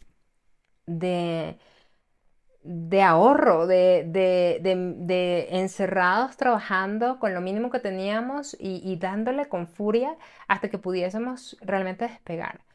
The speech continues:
Y lo intentábamos, lo intentábamos, fracaso, fracaso. Hacíamos veinte mil lanzamientos, fracaso, fracaso. Y ahí es cuando me di cuenta que, bueno, no me di cuenta, nos dimos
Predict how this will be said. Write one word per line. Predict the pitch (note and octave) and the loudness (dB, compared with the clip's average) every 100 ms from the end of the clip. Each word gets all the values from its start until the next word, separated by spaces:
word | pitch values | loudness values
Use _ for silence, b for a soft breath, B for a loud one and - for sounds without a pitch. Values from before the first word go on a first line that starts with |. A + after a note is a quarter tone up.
| _ _ _ _ - | _ _ _ _ -2
Y | G#3 | -2
lo | G#3 | -2
intentábamos, | F#3+ F#3 F3+ E3 - - G3+ - | -4 -4 -4 -4 -8 -14 -20 -18
lo | - G3 | -8 -6
intentábamos, | F#3 F3+ - - - - - | -6 -6 -8 -8 -12 -16 -18
fracaso, | - F#3 - E3+ F#3 | -6 -6 -2 -4 -6
fracaso. | F3+ E3 D#3 E3+ - | -10 -8 -8 -8 -14
Hacíamos | - F#3 F#3 G#3 | -14 -10 -6 -6
veinte | F#3+ F3 F3 | -6 -8 -6
mil | F3 F#3 | -6 -6
lanzamientos, | G#3 F3+ E3+ E3 F3 | -6 -6 -8 -8 -10
fracaso, | - E3 - E3+ | -10 -8 -8 -10
fracaso. | - - - F3 F#3 b b b b | -16 -10 -10 -10 -14 b b b b
Y | F#3+ | -2
ahí | G3+ G3 | 0 -2
es | - _ | -8 _
cuando | A#3 A#3+ | -2 -2
me | G#3+ | -4
di | F#3 | -6
cuenta | F#3+ F#3+ G3 | -8 -8 -8
que, | G3+ A#3 A3 G3+ F3 - | -8 -6 -4 -4 -8 -12
bueno, | G3 F#3+ E3+ | -6 -4 -4
no | D#3 E3 E3+ | -6 -6 -4
me | F#3+ | -6
di | |
cuenta, | G3 F3+ F3+ F#3+ | -6 -8 -6 -8
nos | F#3 | -6
dimos | F#3 F3+ | -8 -10